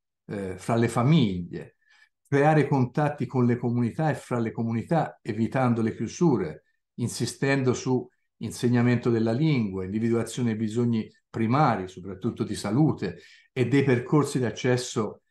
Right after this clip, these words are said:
ai servizi, sviluppare le reti di comunità, oggi anche attraverso il web, creare strumenti per la comunicazione di iniziative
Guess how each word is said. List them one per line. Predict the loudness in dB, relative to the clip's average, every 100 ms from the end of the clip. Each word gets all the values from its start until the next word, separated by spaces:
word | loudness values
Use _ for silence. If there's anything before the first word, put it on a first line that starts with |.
| _
ai | -8
servizi, | -2 -2 2 2 2 0 -14 -18 _ _ _
sviluppare | _ -4 4 6 6 2 0 2 2
le | 2
reti | 0 0 0
di | -4
comunità, | -2 -2 -2 -2 -2 -2 -4 -12 _ _ _ _ _ _
oggi | -2 0 0
anche | -2 -2 -6
attraverso | -6 -2 -2 -2 -2
il | 2
web, | 4 4 0 -6 -14 -16 _ _ _ _
creare | 0 2 4 2
strumenti | -2 -2 2 4 4 2 -2
per | -2
la | -4
comunicazione | -4 -2 -2 -2 -6 -6 -4 -2
di | -2
iniziative | -2 -2 -4 -4 0 -2 -2